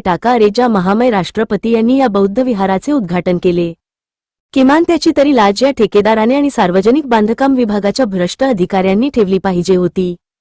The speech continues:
प्रार्थना स्थळांमध्ये भ्रष्टाचार करून फार मोठे पाप यांनी केले. यांनी अनेक ठिकाणी भ्रष्टाचार केला हे चालेल, मात्र प्रार्थना स्थळात त्याचे नाव देशभर गेले. अशा विश्वशांती बुद्धविहारात भ्रष्टाचार करणाऱ्या ठेकेदार व अधिकाऱ्यांवर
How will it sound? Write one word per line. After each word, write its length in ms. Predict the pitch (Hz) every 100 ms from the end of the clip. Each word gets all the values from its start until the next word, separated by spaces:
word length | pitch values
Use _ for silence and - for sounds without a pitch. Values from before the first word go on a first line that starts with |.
| _ _ _ _ _
प्रार्थना 440 | 247 247 262 330 339
स्थळांमध्ये 680 | - 226 233 269 262 285
भ्रष्टाचार 600 | 240 196 - 233 233 294
करून 260 | 262 226 262
फार 240 | - 226
मोठे 280 | 226 220 277
पाप 300 | 262 214 214
यांनी 200 | 208 214
केले. 280 | 220 196 202
यांनी 260 | 196 202 247
अनेक 200 | 226 233
ठिकाणी 300 | 240 214 240
भ्रष्टाचार 600 | 247 202 180 - 214 254 240
केला 160 | 202 202
हे 160 | 214
चालेल, 320 | 247 208 214 240
मात्र 340 | 202 - 247
प्रार्थना 480 | 226 185 165 214 262
स्थळात 320 | - 214 233 -
त्याचे 240 | 196 220
नाव 200 | 226 233
देशभर 380 | 214 180 175 180
गेले. 380 | 175 175 170 165 _ _ _ _ _ _ _ 247
अशा 240 | 247 330
विश्वशांती 640 | 320 294 285 277 302 285 339
बुद्धविहारात 680 | 233 165 226 254 240 254 254
भ्रष्टाचार 640 | 196 170 - 220 262 277
करणाऱ्या 440 | 277 240 220 214
ठेकेदार 500 | 190 180 202 196 240
व 80 | 277
अधिकाऱ्यांवर 720 | 240 185 214 269 269 262